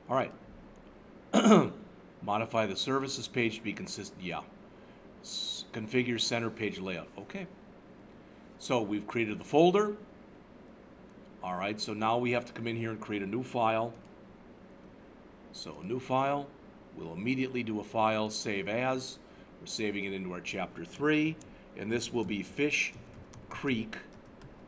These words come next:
dot C S S. All right, so there it is. The first thing I'm gonna do is, and I'm, I might be doing this a little out of order, but that's fine. I'm gonna put in my link tag. Link rel equal style sheet.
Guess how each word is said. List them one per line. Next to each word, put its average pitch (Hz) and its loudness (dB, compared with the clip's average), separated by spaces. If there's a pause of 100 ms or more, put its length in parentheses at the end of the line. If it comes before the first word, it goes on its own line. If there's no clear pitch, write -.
(140)
dot 101 0
C 101 -4
S 92 -6
S. - -6 (1000)
All 71 -10
right, 143 -4 (1120)
so - -16
there 139 4
it 131 2
is. 95 0
The - -16
first 185 0
thing 160 0
I'm 131 0
gonna 117 0
do 107 2
is, 107 -2
and 107 -6
I'm, 117 -6
I 131 0
might 135 2
be 123 -4
doing 107 -2
this 98 -4
a 104 -6
little 95 -4
out 87 -2
of 85 -8
order, 87 -4
but - -16
that's - -6
fine. - -12 (580)
I'm 131 -6
gonna 135 2
put 131 2
in 120 4
my 101 2
link 90 -4
tag. - -10 (720)
Link 147 -2 (520)
rel 135 0 (260)
equal 117 0 (340)
style 95 -2
sheet. 117 -4